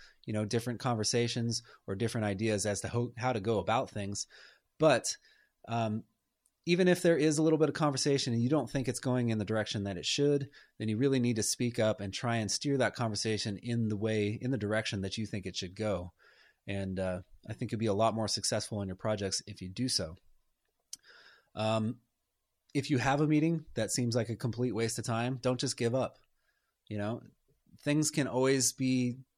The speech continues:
brought back to a point at which you can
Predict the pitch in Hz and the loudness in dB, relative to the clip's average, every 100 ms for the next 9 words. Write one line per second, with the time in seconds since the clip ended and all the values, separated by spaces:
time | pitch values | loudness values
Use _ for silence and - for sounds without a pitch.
0 | _ 120 123 110 113 117 113 - 120 113 | _ 2 2 2 2 2 0 -2 0 0
1 | 110 101 - - - 104 - 151 131 113 | 0 -2 -8 -18 -10 -8 0 0 0 -2
2 | 110 117 107 - 113 127 110 104 | -2 -2 0 -2 -2 0 0 -2